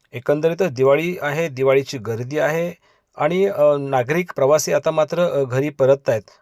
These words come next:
आणि यामध्ये असे दोन अपघात झालेले आहेत. एकंदरीतच अगोदरची बस, अ, धडकल्यानंतर दुसऱ्याही बसचा तिथे अपघात झालेला आहे.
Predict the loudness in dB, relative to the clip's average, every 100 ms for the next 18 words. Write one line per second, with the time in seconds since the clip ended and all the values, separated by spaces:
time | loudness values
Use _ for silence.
0 | -8 -4 0 0 -2 -4 -4 -4 -6 -8
1 | -10 -8 -4 0 0 2 0 0 -2 -2
2 | -4 -6 _ _ _ _ -6 -2 2 4
3 | 4 0 -2 -4 -2 -4 -4 -2 -2 0
4 | -4 -2 -2 0 -2 0 0 0 -2 -4
5 | -6 -4 -4 -2 -4 -4 -6 -6 -6 -6
6 | -6 -4 0 2 0 -2 -2 -2